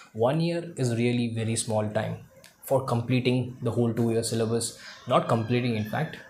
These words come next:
revising it is, you need a proper strategy and you need a proper plan. And, uh, I don't want to risk my one year again. So hence I took an online course.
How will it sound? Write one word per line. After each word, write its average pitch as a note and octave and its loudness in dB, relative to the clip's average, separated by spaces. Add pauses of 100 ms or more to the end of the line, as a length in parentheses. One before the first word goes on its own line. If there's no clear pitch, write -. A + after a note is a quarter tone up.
(120)
revising B2 2
it G#2+ -4 (400)
is, - 0 (460)
you B2 4
need C#3+ 2
a C#3+ -2
proper A2+ -2
strategy G#2+ -2
and A#2+ -2
you A#2+ 0
need B2 -2
a B2 -4
proper A2 -2
plan. G#2+ -8 (540)
And, B2 2
uh, B2+ 0 (140)
I A#2+ 4
don't C3+ 0
want B2+ -2
to C3+ 2
risk B2 0
my A#2 2
one A2+ 0
year A#2 0
again. G#2+ -2 (120)
So - -6
hence C3 0
I A#2 4
took B2 -2
an A#2 2
online G#2+ 0
course. G#2+ -2